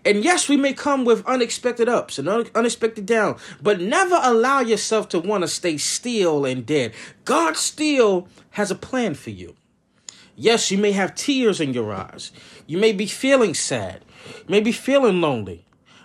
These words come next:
But God has the power to give you encouragement. Mary is here in the Gospel of John chapter twenty,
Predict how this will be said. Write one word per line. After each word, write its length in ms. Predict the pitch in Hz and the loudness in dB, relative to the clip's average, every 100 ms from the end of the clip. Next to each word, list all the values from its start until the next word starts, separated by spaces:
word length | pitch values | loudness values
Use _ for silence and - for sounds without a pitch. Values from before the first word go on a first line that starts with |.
| - | -4
But 260 | 180 165 127 | -2 -2 2
God 480 | 226 269 277 277 | 4 6 6 4
has 800 | 240 - - 240 226 214 190 156 | 0 -8 -4 0 2 2 0 -2
the 120 | 135 151 | -6 -10
power 720 | - - 202 185 135 107 87 _ _ _ _ _ _ _ _ _ _ _ _ _ _ - | -10 -10 -6 -4 -4 -6 -8 _ _ _ _ _ _ _ _ _ _ _ _ _ _ -12
to 100 | 151 | -12
give 320 | 117 170 160 | -6 -2 -2
you 180 | 139 147 | -2 -4
encouragement. 960 | 127 - 131 107 92 98 92 _ - - _ - - - - - 139 | -6 -8 -10 -10 -12 -16 -20 _ -20 -20 _ -20 -20 -20 -20 -14 -2
Mary 500 | 185 226 226 208 180 | 4 6 6 4 2
is 140 | 165 | 0
here 460 | - 226 170 104 98 _ _ _ _ _ _ _ _ _ _ - - - | -6 -4 -4 -4 -8 _ _ _ _ _ _ _ _ _ _ -20 -20 -6
in 320 | 202 214 196 | 2 4 4
the 80 | 151 | 2
Gospel 480 | 127 160 143 - 135 | -2 -4 -4 -6 -6
of 100 | 120 | -6
John 360 | 110 156 147 | -4 -2 -2
chapter 360 | 131 151 131 123 | -4 -6 -6 -8
twenty, 520 | 113 - 147 120 107 | -14 -8 -6 -6 -8